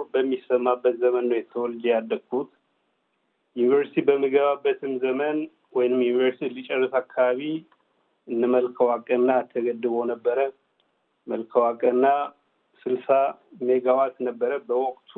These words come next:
በጣም እንደ ትልቅ እንደ ፕሮጀክት ይወራ ነበረ፣ ይወደስ ነበረ። የሀገራችን ደግሞ ከመልከ ዋቅና በመቀጠል እነ ግልገል ጊቤን፣ እነ ተከዜን፣ እነ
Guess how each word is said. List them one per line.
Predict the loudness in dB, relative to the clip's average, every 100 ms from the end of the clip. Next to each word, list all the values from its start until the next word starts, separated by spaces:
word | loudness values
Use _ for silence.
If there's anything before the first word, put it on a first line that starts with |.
| -6
በጣም | -4 -4 -6 -4 -2 -4 -8 _
እንደ | -2 0
ትልቅ | 0 0 -2 0
እንደ | -2 0 2 2 0 _ _ _
ፕሮጀክት | -2 0 0 -2 -4
ይወራ | -4 -2 0 0
ነበረ፣ | -2 -4 -2
ይወደስ | -2 -2 -4 -4 -6 -6
ነበረ። | -4 0 2 0 -2 0
የሀገራችን | 2 2 2 2 2 2 -2 -2 2
ደግሞ | 2 2 2 2 -2 _ _
ከመልከ | -12 -8 -8 -6 -2
ዋቅና | -2 -2 -4 -4 -4
በመቀጠል | -6 -4 -4 -4 0 0 0 -4 -12 -16 _ _ -12
እነ | -10 -4
ግልገል | -2 0 2 0
ጊቤን፣ | 2 2 4 2 2 -2 -10 _
እነ | -8 -6 -4
ተከዜን፣ | -2 -2 -2 0 2 2 2 -2 -10 _ _ _ _ _
እነ | -10